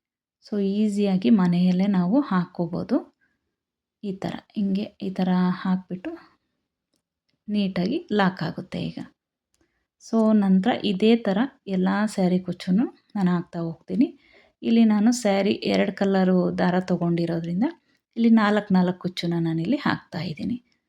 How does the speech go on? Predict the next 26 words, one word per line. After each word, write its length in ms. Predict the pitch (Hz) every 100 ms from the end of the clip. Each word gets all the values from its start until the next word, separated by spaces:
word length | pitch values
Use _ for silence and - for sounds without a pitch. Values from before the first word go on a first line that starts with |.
| _ _ _ _ _ _ _ _ -
ನೋಡಿ, 220 | 180 175
ಎಷ್ಟು 260 | 175 - -
ಚೆನ್ನಾಗಿ 300 | 175 175 185
ಕಾಣ್ತಾ 320 | 175 170 175
ಇದೆ. 140 | 180
ನೋಡಿ, 200 | 214 214 226 214
ಈ 40 |
ಥರ 200 | 208 185 - - -
ನಾವು, 540 | 196 196 196 196 - -
ನಾವು 340 | 220 202 202
ಟೇಪಲ್ಲಿ 480 | 196 220 214 220 240
ಕೂಡ 160 | 240 240
ಅಳತೆ 280 | 214 190 196
ಮಾಡ್ಕೋಬೋದು, 460 | 185 185 180 175 254
ಅಥವಾ 220 | 262 330 320 - _ _ _
ಕೈಯಿನ 380 | - 233 233 233
ಬೆರಳಿನ 420 | 208 196 196 202
ಸಹಾಯದಿಂದನೇ 640 | 190 190 185 180 180 175 277
ಒಂದು 300 | 262 220 196
ಇಂಚನ್ನ 340 | 175 - 175 294 - -
ಒಂದು 180 | 185 185
ಅಂದಾಜ್ 340 | 185 185 180
ಮೇಲೆ 200 | 175 233
ನಾವು 240 | 240 208 311 _ _ _ _ _ _ -
ಇದು 180 | 202 190
ಮಾಡ್ಕೊಂಡು 500 | 180 180 185 208